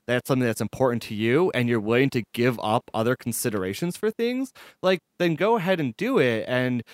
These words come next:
it, you, like, do it the way you wanna do it, but also know that just because you wanna do something your way,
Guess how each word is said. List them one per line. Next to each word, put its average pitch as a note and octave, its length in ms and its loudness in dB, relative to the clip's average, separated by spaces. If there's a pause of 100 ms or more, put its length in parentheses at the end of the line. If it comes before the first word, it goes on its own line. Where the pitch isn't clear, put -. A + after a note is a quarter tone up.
(320)
it, C3+ 120 -2 (100)
you, C#3 160 -4 (320)
like, C3 220 0
do F#3+ 120 2
it A3 80 0
the F3 80 0
way D#3+ 100 2
you D3 240 0
wanna E3+ 160 2
do E3+ 160 0
it, F#3+ 80 0
but C#3 80 -2
also C#3 320 0
know C#3+ 240 2
that A#2+ 220 2
just D3 160 -2
because C3 260 -2
you C3 80 0
wanna C3 140 0
do B2 120 -4
something B2 360 -4
your G#2+ 180 0
way, E3 320 0